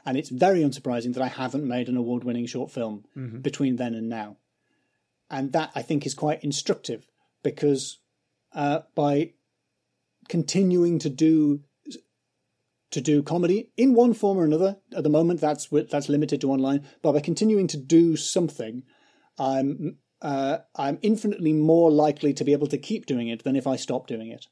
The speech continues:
Speaker 1: And I don't blame people who stop doing it, because it can be very difficult and it's very hard, and it's very hard to make a living out of it. And it's very hard to balance with other things like, uh,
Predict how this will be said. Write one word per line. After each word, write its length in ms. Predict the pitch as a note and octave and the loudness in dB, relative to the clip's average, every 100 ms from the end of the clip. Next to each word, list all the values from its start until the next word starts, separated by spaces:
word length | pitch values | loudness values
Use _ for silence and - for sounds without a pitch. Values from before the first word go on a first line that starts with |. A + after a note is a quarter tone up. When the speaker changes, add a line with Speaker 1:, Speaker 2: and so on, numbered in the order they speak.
| _ - | _ -8
Speaker 1:
And 300 | C#3+ C#3 C#3 - _ _ _ | -2 -2 -4 -20 _ _ _
I 80 | D3+ | 0
don't 220 | F#3 F#3+ | 0 0
blame 260 | D3 D#3 F#3+ | 0 2 2
people 240 | D#3+ D#3+ | 0 0
who 120 | C#3+ D3 | 0 -2
stop 260 | D#3 D3 | -2 0
doing 180 | C#3+ C#3+ | 2 2
it, 140 | C#3+ | 0
because 180 | C3 C3 | -2 -2
it 100 | C#3 | -4
can 100 | C3+ | -6
be 60 | A#2+ | -6
very 160 | B2 | -4
difficult 480 | A#2 B2+ B2 B2+ - - | -2 -4 -2 -4 -6 -12
and 120 | B2 | -14
it's 80 | A2 | -6
very 140 | A#2 | -4
hard, 480 | A2+ C3 C#3 D#3+ E3 - | -4 -2 0 -2 -4 -10
and 340 | B2 A#2 A#2 B2 | -10 -8 -8 -10
it's 120 | - | -8
very 120 | B2 | -6
hard 300 | B2 A2+ A2+ - | -4 -6 -8 -8
to 160 | B2 | -4
make 240 | A#2+ A#2+ B2 | -4 -6 -4
a 20 | |
living 320 | B2 B2+ C3 | -4 -2 -4
out 200 | C#3 B2 | -6 -8
of 80 | B2 | -4
it. 180 | B2+ - _ _ _ _ _ _ - | -6 -8 _ _ _ _ _ _ -14
And 120 | C#3+ | -8
it's 80 | D3+ | -4
very 100 | B2+ | -2
hard 160 | B2+ B2+ | -2 -6
to 40 | |
balance 500 | - C3 B2 C3 - | -4 -2 0 0 -2
with 120 | C3 | -6
other 240 | C3+ A#2+ A#2+ | -6 -8 -6
things 400 | B2 B2 C#3 B2+ | -4 -2 -4 -4
like, 280 | A2+ A2+ | -6 -6
uh, 360 | C3 A#2+ B2+ | -6 -6 -8